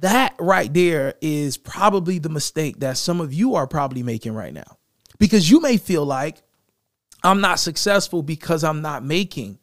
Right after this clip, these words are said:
a certain amount of money. And I see other traders that have been trading the same amount of time as I have, and they're making that type of money." You may feel like, "Well, I'm not, you know,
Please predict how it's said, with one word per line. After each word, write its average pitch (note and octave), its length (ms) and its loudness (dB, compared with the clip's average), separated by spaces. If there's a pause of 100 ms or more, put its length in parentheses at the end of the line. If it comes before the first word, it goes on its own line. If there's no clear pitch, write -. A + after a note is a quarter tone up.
(500)
a - 80 -4
certain D#3+ 280 2
amount D3+ 260 -2
of B2+ 60 -4
money. B2+ 400 -4 (240)
And D#3+ 120 -2
I E3 100 0
see - 260 0
other A3+ 240 2
traders B2 640 -4 (220)
that E3 160 4
have D3+ 80 2
been E3 140 -2
trading E3 420 0
the D3+ 80 -4
same F3 580 -2
amount D#3 300 -2
of D3 40 -6
time E3 360 -2
as C3+ 120 -4
I A#3 200 6
have, C#3 340 2
and D#3+ 160 -2
they're A#3+ 160 8
making E3+ 380 -2
that A2+ 160 -8
type - 240 -10
of G#2 60 -10
money." E2+ 280 -12 (320)
You G#3 360 10
may A#3+ 200 2
feel F3+ 300 -2
like, C#3+ 420 -4 (240)
"Well, F#3 480 4 (360)
I'm A3 260 4
not, G#3 420 4 (380)
you A3 100 2
know, F#3 340 4